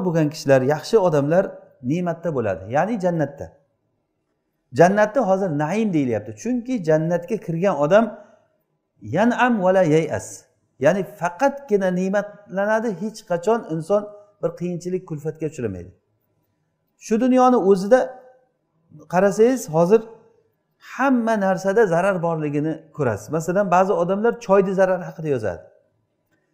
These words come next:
Shunchalik o'rgansa agar, choy ichsa xuddi zahar ichganday holatga olib borib qo'yadi odam. Bitta professor bor ekan, choy haqida gapirgan. O'sha odamni gapini eshitganmizki, shu o'zi haqida gapirib beryapti.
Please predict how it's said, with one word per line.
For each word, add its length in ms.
Shunchalik 560
o'rgansa 520
agar, 320
choy 300
ichsa 400
xuddi 340
zahar 400
ichganday 580
holatga 380
olib 80
borib 180
qo'yadi 180
odam. 240
Bitta 260
professor 560
bor 120
ekan, 280
choy 240
haqida 320
gapirgan. 440
O'sha 240
odamni 400
gapini 320
eshitganmizki, 640
shu 160
o'zi 220
haqida 320
gapirib 340
beryapti. 300